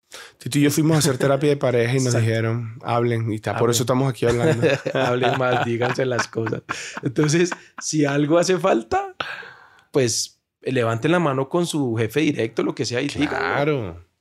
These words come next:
Speaker 2: Ahí es importante el liderazgo. Entonces, háblenle a su jefe, díganle que él es incómodo. Ahorita con el trabajo remoto, eh, esta semana alguien me dijo, "No, es que yo antes de venirme a este trabajo hace dos años, yo vivía en Medellín y era feliz". Váyase.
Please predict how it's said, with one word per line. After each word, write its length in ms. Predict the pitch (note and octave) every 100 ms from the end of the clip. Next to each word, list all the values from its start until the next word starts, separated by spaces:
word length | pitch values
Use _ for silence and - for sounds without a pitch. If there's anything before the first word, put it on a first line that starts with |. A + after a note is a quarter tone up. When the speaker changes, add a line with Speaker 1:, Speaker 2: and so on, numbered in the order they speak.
| _
Speaker 2:
Ahí 180 | B2 B2
es 80 | B2+
importante 560 | D#3+ F3+ - A#2 A2+
el 60 | D3
liderazgo. 600 | D#3 A#2 C3+ G3+ C3+ B2 _ _
Entonces, 500 | - B2+ B2 A2+ - -
háblenle 440 | A#2 A#2+ D3+ E3
a 40 | E3
su 140 | D#3+
jefe, 380 | D#3 D#3 D3+ D3
díganle 400 | B2+ B2 B2+ D3
que 80 | B2+
él 80 | A2+
es 120 | A2+
incómodo. 440 | C3+ - C#3 D#3
Ahorita 260 | C#3 A#2 C3+
con 120 | D3+
el 100 | C#3+
trabajo 280 | B2+ A2 A#2+
remoto, 560 | C#3 B2 A#2 A#2 C3+ - - - _ -
eh, 340 | B2+ A#2+ A2+
esta 220 | A2+ A2 C3+
semana 340 | C#3+ A#2+ A2+
alguien 180 | A#2+ C3
me 80 | C3+
dijo, 160 | A#2+
"No, 180 | B2+ E3+
es 140 | D#3+ -
que 500 | D#3+ D3+ - F#2+ G2+
yo 160 | C3+
antes 300 | C#3+ D3 E3+
de 80 | E3
venirme 320 | F3 C3+ B2+
a 40 | C#3
este 180 | D3+ D#3+
trabajo 400 | D#3 B2+ A2+ C#3
hace 120 | C#3+
dos 200 | D3 C#3
años, 260 | C#3+ D3
yo 120 | C3 C3+
vivía 260 | C3+ D3
en 80 | C#3+
Medellín 500 | C#3+ C#3 A2+ G#2+ A#2+ C#3
y 40 |
era 160 | C3 C#3
feliz". 280 | C#3 G#2 G2+
Váyase. 540 | A#2+ A#2+ A2+ E3 G#3